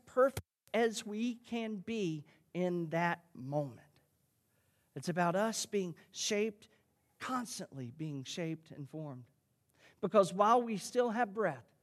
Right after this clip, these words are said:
God's not finished with us yet. God is always calling us into this deeper understanding and knowledge and the perfection of the way that we love and demonstrate that love to one another. Wesley de-,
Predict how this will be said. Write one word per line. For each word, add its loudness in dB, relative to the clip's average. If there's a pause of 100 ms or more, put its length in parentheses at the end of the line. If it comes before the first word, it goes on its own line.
(400)
God's 2 (160)
not -4 (100)
finished -8 (200)
with -8
us -12 (120)
yet. -10 (1200)
God -12
is -16 (120)
always -6 (320)
calling -6
us -16 (320)
into -10
this -12
deeper -6
understanding -10
and -10
knowledge -4
and -8
the -8
perfection -12
of -12
the -4
way -6
that -10
we -8
love -6 (400)
and -8
demonstrate -4
that -2
love 2 (140)
to -10
one -6
another. 0 (1300)
Wesley 2
de-, -6